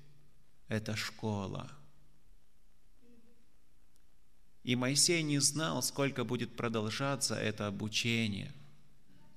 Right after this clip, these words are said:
Не знал. Знал только Бог. А Моисей повиновался и пошёл пустыню и учился. Каждый день,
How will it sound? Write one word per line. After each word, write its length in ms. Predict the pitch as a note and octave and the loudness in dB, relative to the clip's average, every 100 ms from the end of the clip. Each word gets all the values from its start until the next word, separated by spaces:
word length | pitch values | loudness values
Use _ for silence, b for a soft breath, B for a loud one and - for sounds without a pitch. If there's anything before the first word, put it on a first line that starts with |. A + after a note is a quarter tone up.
| - | -8
Не 160 | G#2+ A2 | -2 2
знал. 560 | A2 B2 C3 B2+ G#2 - - - - - - - - - - - - | 2 4 2 2 0 -4 -10 -14 -14 -14 -14 -14 -14 -14 -14 -14 -8
Знал 500 | A#2+ G#2+ C#3 C#3+ C3+ C3+ | -2 2 4 4 4 2
только 320 | A#2 G#2+ A2 | 0 0 0
Бог. 460 | G#2 A2 G2 F2+ - - - - - - - - - - - - | 0 0 -2 -4 -8 -12 -12 -14 -14 -14 -14 -14 -14 -14 -14 -6
А 80 | - | 0
Моисей 480 | A#2 A#2 A#2 B2+ A2+ | 4 6 6 6 4
повиновался 960 | A2+ G#2+ G#2+ A2 B2 C3+ B2+ - A#2 - - - - - - - - | 2 2 2 2 2 0 4 2 2 -6 -10 -12 -14 -14 -14 -12 0
и 160 | C3 | 0
пошёл 600 | C3 G2+ - G#2+ G2+ F#2+ - - - | 2 -2 -2 0 -2 -2 -8 -12 -6
пустыню 680 | G#2+ - - G#2 - - - - - - - - - - - - - - - - - - - - - | -2 -2 -4 -6 -6 -10 -14 -14 -14 -14 -14 -14 -14 -14 -14 -14 -14 -14 -14 -14 -14 -14 -14 -8 -2
и 100 | B2 | 0
учился. 720 | G#2+ - - - - - - - - - - - - - - - - - - - | 2 2 2 0 -4 -4 -4 -8 -14 -14 -14 -14 -14 -14 -14 -14 -14 -14 -14 -6
Каждый 480 | - F3 D#3 D3 C3 | 0 0 0 0 0
день, 480 | G#2 G#2+ G2+ F2+ | 2 2 2 0